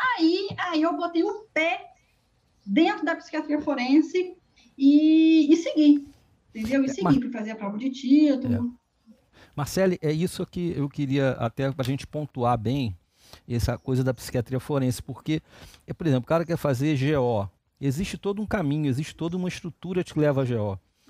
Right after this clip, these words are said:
Speaker 2: O cara quer fazer, por exemplo, cirurgia plástica, tem todo um caminho que a maioria das pessoas sabe, mas já a psiquiatria forense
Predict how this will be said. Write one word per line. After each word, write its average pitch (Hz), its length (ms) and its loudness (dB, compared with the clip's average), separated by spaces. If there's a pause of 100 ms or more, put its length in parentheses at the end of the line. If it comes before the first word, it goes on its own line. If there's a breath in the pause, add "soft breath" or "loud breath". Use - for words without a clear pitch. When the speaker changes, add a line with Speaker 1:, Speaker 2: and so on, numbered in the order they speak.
(120)
Speaker 2:
O 120 80 -12
cara 147 240 0
quer 151 160 -2
fazer, 135 460 0
por 139 140 -8
exemplo, 117 200 -4
cirurgia 135 400 -4
plástica, 113 460 0
tem 156 160 -8
todo 196 260 -6
um 214 60 -6
caminho 160 420 -2
que 160 80 -2
a 151 40 0
maioria 147 280 -2
das 151 160 -4
pessoas 151 460 -6
sabe, 113 260 -2
mas 117 120 -2
já 175 80 -2
a - 20 -10
psiquiatria - 460 -4
forense 127 640 -2